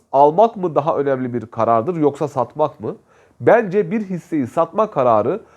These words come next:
alma kararından daha önemli ve daha ciddi, üzerinde daha fazla düşünülmesi gereken bir karar. Acele edilmemesi lazım. Sonradan pişman olmaktansa sakin kalmak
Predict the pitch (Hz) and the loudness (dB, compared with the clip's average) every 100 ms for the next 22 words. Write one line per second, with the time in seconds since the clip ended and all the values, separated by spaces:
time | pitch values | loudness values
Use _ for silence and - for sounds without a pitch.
0 | _ - 147 180 240 240 175 165 160 170 | _ 2 2 4 2 2 2 4 2 0
1 | 202 190 147 180 - 139 120 113 165 156 | -2 0 0 0 0 0 0 -2 -4 -4
2 | 160 - 117 143 165 123 - - 110 175 | -4 -4 -2 2 0 -2 -8 -8 -6 -6
3 | _ _ _ _ _ 139 131 160 170 180 | _ _ _ _ _ -4 2 4 4 2
4 | 151 160 165 139 143 139 113 131 127 131 | 2 0 0 -2 -2 -4 -6 -8 -6 -6
5 | 160 123 120 117 117 104 90 - 82 82 | -2 0 0 0 -2 -2 -8 -10 -12 -14
6 | _ _ _ _ _ _ _ - 120 120 | _ _ _ _ _ _ _ 2 2 4
7 | 147 135 131 143 110 95 - 92 90 90 | 2 2 0 -4 -4 -6 -8 -8 -8 -8
8 | 90 _ _ _ - 156 160 156 135 - | -18 _ _ _ 2 4 6 2 0 -10
9 | 156 147 139 143 139 196 185 - 156 _ | -2 0 0 -2 -4 -8 -6 -8 -10 _
10 | _ _ - 151 151 190 160 143 113 107 | _ _ 4 4 4 0 -8 -4 -2 -2
11 | 185 - | -4 -8